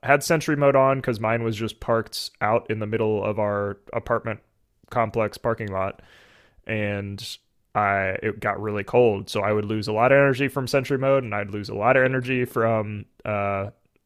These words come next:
from just it being cold out. So over the course of the week, I would, like, lose way more than normal, even though I wasn't driving a lot, still working from home, and I would still have to take, like, weekly trips to the supercharger to charge up. So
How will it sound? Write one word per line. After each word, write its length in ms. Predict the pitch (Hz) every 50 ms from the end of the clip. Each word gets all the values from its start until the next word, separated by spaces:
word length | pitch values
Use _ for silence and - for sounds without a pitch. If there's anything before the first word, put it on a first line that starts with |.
| _ _
from 320 | - - 117 107 107 104 98
just 240 | - 107 104 - -
it 140 | 107 101 -
being 220 | 110 104 98 98 -
cold 260 | - 113 110 101 101
out. 300 | 101 101 - - _ -
So 400 | - 120 110 104 104 101 101 - _ _ - _ _ _ _ _ -
over 180 | 147 156 147 160
the 100 | 143 139
course 300 | - 160 160 151 - -
of 60 | 127
the 60 | 120
week, 340 | 113 120 139 151 131 - -
I 100 | 110 110
would, 200 | 110 107 101 -
like, 240 | 104 113 110 104 - - -
lose 400 | 113 104 127 139 135 123 - -
way 220 | 107 113 113 117
more 260 | 110 107 107 110 107
than 180 | 101 107 104 101
normal, 400 | 107 113 117 113 107 104 104 104
even 180 | 110 110 113
though 100 | 104 107
I 60 | 107 101
wasn't 340 | 98 107 110 107 110 -
driving 340 | - 104 107 104 104 104 101
a 60 | 101
lot, 420 | 101 101 101 101 101 98 - - -
still 160 | - - 113
working 280 | 107 113 110 - - 104
from 160 | - - -
home, 460 | - - 107 101 101 98 98 98 92 _ _ _ _ _ _
and 140 | - 110 104
I 80 | 104 98
would 140 | 98 95 -
still 220 | - - 123 120
have 180 | 120 107 101 -
to 80 | 101
take, 260 | - - 110 101 -
like, 180 | - 104 101 - - _ -
weekly 300 | 123 110 107 - 104 95
trips 280 | - 113 104 - -
to 60 | - 104
the 60 | 101
supercharger 540 | - - 110 - 110 101 - 107 101 95 -
to 100 | 110 107
charge 360 | - - 117 104 101 95 110
up. 280 | 107 101 98 - -
So 340 | - - 107 101 101 101 -